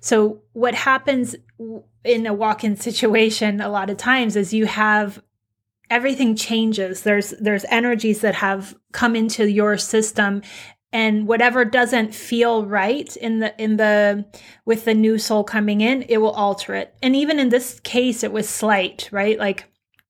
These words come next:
um, obviously I went through the period of healing from that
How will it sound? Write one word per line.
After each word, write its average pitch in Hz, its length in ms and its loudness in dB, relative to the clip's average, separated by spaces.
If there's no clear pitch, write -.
um, 196 380 -2
obviously 208 640 2
I 202 140 -4
went 208 240 -2
through 202 160 -2
the 202 80 -4
period 196 320 -2
of 190 100 -4
healing 208 480 0
from 190 280 -4
that 190 320 2